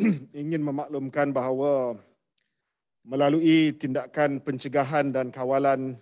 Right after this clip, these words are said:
jangkitan penyakit covid sembilan belas di semua pintu masuk antarabangsa dan surveillance makmal yang dilaksanakan secara berterusan, kes pertama positif varian yang dibimbangi,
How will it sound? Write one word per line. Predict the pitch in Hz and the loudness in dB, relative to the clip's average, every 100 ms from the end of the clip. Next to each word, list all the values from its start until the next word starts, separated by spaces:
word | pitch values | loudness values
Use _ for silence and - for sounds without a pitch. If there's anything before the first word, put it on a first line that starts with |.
| - | -12
jangkitan | 127 127 143 135 143 | -6 -4 -6 -2 -4
penyakit | 123 135 131 147 - | -2 -6 -6 -6 -6
covid | 139 131 | -6 -8
sembilan | 135 135 131 | -8 -6 -4
belas | 123 120 120 - - _ _ _ _ _ _ _ | -4 -4 -8 -14 -16 _ _ _ _ _ _ _
di | 143 | -4
semua | - 156 165 170 | -4 0 4 4
pintu | 156 151 147 156 | 4 0 -2 -2
masuk | 143 131 160 131 | -2 -4 -6 -8
antarabangsa | 131 139 139 139 143 - 123 101 135 _ _ _ _ _ _ - | -4 -2 0 0 -2 -4 -6 -8 -14 _ _ _ _ _ _ -2
dan | 147 151 | 2 2
surveillance | 147 147 147 151 156 147 | 2 0 2 2 2 0
makmal | - 139 147 151 151 | -4 -6 -2 0 2
yang | 147 139 135 | 0 -2 -4
dilaksanakan | 131 135 - 139 135 143 127 | -8 -10 -8 -6 -2 -4 -4
secara | 135 135 131 | -8 -6 -6
berterusan, | 127 135 143 135 143 110 113 131 _ _ _ _ _ _ _ _ _ _ _ _ _ _ _ | -6 -6 -6 -2 -4 -4 -8 -14 _ _ _ _ _ _ _ _ _ _ _ _ _ _ _
kes | - 165 156 | 2 2 2
pertama | - 147 120 143 151 123 131 139 | -6 -6 0 2 2 0 -4 -8
positif | - 143 139 151 143 | -4 -2 -2 -6 -6
varian | 127 139 147 147 | -2 0 0 0
yang | 139 139 135 | 0 -2 -2
dibimbangi, | 135 123 131 143 147 123 | -6 -6 -2 0 0 -2